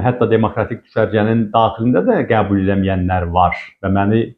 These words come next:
bu mövqeyimə görə tənqid edirlər həmin adamlar. Amma əlbəttə ki, mən şəxsən istəmirəm ki, bizim hələ də aramızda, e, möhkəm sülhün bərqərar olmadığı bir ölkə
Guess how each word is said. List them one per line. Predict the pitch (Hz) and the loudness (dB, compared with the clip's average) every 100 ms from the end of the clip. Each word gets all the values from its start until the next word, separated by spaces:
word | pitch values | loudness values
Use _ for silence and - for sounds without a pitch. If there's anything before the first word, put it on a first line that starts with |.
| _ | _
bu | 131 117 | 4 4
mövqeyimə | 104 104 98 104 | 2 -2 -2 0
görə | 98 98 98 | 0 -2 -2
tənqid | 107 98 104 - | -4 -4 -6 -8
edirlər | 87 95 120 117 127 | -4 -2 0 2 2
həmin | 107 101 | 2 2
adamlar. | 90 92 90 87 - _ _ _ _ - | 2 -2 0 0 -2 _ _ _ _ 2
Amma | 156 175 | 4 4
əlbəttə | 214 226 160 151 | 2 2 0 0
ki, | 185 190 196 _ _ _ _ | -2 -2 -6 _ _ _ _
mən | 135 151 | 2 2
şəxsən | 135 - 170 | 0 2 2
istəmirəm | 151 - 196 123 95 87 | 2 2 2 2 0 -2
ki, | 123 165 170 - | -2 -2 -6 -2
bizim | 127 156 | 2 4
hələ | 110 151 117 | 4 4 4
də | 101 90 - _ _ | 0 -4 -8 _ _
aramızda, | 117 120 120 107 104 127 123 - - _ _ _ _ _ | 2 2 2 0 2 2 2 -2 -16 _ _ _ _ _
e, | 95 | -4
möhkəm | 87 127 - 170 143 | 2 2 2 2 2
sülhün | - 127 104 135 135 | 2 0 4 4 4
bərqərar | 123 120 104 120 131 120 - - | 2 2 2 4 2 0 -6 2
olmadığı | 160 139 113 104 98 92 101 | 4 6 2 0 -4 -2 0
bir | 147 139 | 2 2
ölkə | 123 101 - 147 | 2 0 -2 0